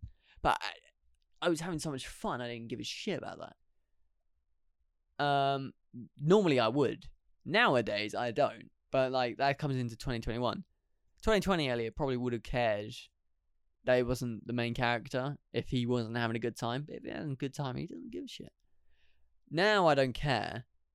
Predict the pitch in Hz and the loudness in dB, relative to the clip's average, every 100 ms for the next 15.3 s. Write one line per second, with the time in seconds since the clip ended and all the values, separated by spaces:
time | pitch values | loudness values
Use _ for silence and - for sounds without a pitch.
0 | _ _ - 131 131 135 139 110 - 104 | _ _ -6 -2 2 2 2 -2 -4 -8
1 | 101 120 107 131 120 - - - - - | -8 -10 -6 -2 -2 -2 -8 -12 -14 -16
2 | - - 156 135 131 147 135 113 107 131 | -18 -16 -4 -4 -2 -2 -2 -2 -2 -4
3 | 101 131 160 165 151 135 131 120 156 127 | -4 0 6 6 6 4 0 0 0 -2
4 | 110 107 107 104 - 110 - 127 - - | -6 -4 -4 -4 -10 -10 -8 -8 -10 -20
5 | _ _ _ 147 156 180 147 127 139 143 | _ _ _ -4 0 0 2 2 4 4
6 | 110 - - 139 139 160 127 147 135 127 | 2 -4 -12 -4 2 4 4 2 0 0
7 | 120 120 131 113 104 - - 123 107 - | -2 -2 -4 -4 -6 -2 4 4 4 -8
8 | - - - - - _ _ _ _ _ | -4 -4 -4 -8 -20 _ _ _ _ _
9 | _ _ _ _ _ _ - - - _ | _ _ _ _ _ _ -14 -14 -16 _
10 | - - 147 - 147 160 160 160 - _ | -4 2 0 2 4 6 6 4 -2 _
11 | _ _ _ _ - 151 151 131 - _ | _ _ _ _ -8 -2 -2 -2 -12 _
12 | _ _ _ _ _ _ - 143 143 131 | _ _ _ _ _ _ -14 -10 -10 -12
13 | _ _ 151 165 151 147 151 208 180 165 | _ _ -2 2 2 2 0 0 2 2
14 | 156 139 156 165 131 123 107 113 101 87 | 2 0 0 0 0 -4 0 2 0 -4
15 | - - | -10 -14